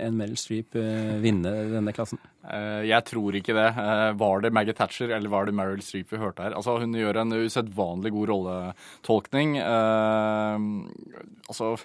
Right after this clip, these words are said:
Speaker 2: hovedkonkurrenten er kanskje Michelle Williams, som spiller Marilyn Monroe. Eh, så det er to, eh, kvinner som tolker hver sin, eh, kvinnelige personlighet. Altså, den ene er en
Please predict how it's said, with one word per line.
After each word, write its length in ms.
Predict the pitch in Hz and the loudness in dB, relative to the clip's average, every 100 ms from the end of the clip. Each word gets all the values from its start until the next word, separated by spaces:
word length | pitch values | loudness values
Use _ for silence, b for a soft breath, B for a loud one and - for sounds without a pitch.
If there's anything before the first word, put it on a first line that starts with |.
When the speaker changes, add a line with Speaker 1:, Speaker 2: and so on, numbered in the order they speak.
| B B B B | B B B B
Speaker 2:
hovedkonkurrenten 580 | 160 117 123 113 127 127 | 4 4 0 2 2 4
er 60 | 127 | 2
kanskje 220 | 120 117 | 2 2
Michelle 240 | 117 110 | 2 2
Williams, 400 | 107 101 113 - | 2 2 0 -2
som 240 | - 120 110 | -4 -2 -2
spiller 380 | - 127 107 117 | 0 2 2 4
Marilyn 480 | 110 104 107 123 | 6 6 4 2
Monroe. 500 | 120 127 123 120 175 | 2 2 4 4 4
Eh, 920 | 147 127 120 120 120 120 117 113 113 117 B B | 0 -2 -2 -2 -2 0 -2 -2 -4 -6 B B
så 60 | - | -2
det 80 | 123 | 0
er 160 | 123 | 0
to, 260 | - 120 117 | -6 -4 0
eh, 640 | 120 117 117 113 117 113 113 113 | 2 2 2 2 0 -2 -2 -4
kvinner 380 | 113 127 104 101 | -2 0 0 -2
som 240 | - 110 | -4 -4
tolker 460 | 107 117 98 107 101 | -2 -4 -2 -2 0
hver 180 | 98 98 | 2 2
sin, 380 | - 104 101 104 | 0 -4 -2 -2
eh, 340 | 104 104 104 104 b b 139 | -2 0 -2 -4 b b -18
kvinnelige 380 | - 127 107 92 | -4 -2 0 2
personlighet. 640 | 120 110 104 95 95 123 | 2 0 -4 -4 -4 -4
Altså, 140 | 107 107 | -4 -4
den 80 | 107 | -2
ene 160 | 92 | 0
er 40 | 104 | -2
en 260 | 98 95 | -2 -6